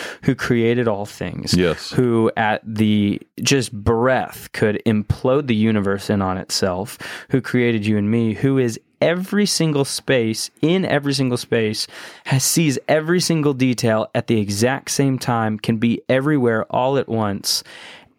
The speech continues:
Speaker 1: And the only thing that he's after is just to get us
Speaker 2: Yeah.
Speaker 1: to his house in heaven.
Speaker 2: Yeah.
Speaker 1: It just, it's,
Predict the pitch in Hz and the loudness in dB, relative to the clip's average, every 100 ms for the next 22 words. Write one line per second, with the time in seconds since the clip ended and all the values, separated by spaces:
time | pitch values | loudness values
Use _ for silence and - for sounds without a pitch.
0 | _ _ - 143 127 120 - _ _ - | _ _ 0 2 2 0 -2 _ _ -2
1 | 147 185 214 220 208 - - 151 98 - | 2 4 4 4 2 -2 -2 0 0 -6
2 | 55 120 - - 113 92 - - 160 165 | -12 -14 -16 -4 -2 -2 -4 0 2 2
3 | 147 - 117 113 120 - 147 82 85 - | 0 -2 -2 0 -2 -2 0 2 0 -4
4 | _ 123 113 - - 117 - 110 104 _ | _ -2 -2 -2 -2 -2 -2 -4 -4 _
5 | - 110 110 110 131 - 98 107 95 87 | 0 2 2 0 0 2 2 2 -2 -8
6 | _ _ - 110 95 - 101 127 - 98 | _ _ -4 -2 -2 0 0 0 -2 -2
7 | 101 127 180 175 - 95 95 - _ _ | 0 0 -2 -4 -2 0 0 -4 _ _
8 | _ _ _ _ _ - 151 180 - - | _ _ _ _ _ -2 0 0 -2 -12
9 | - - 127 135 | -20 -6 -2 0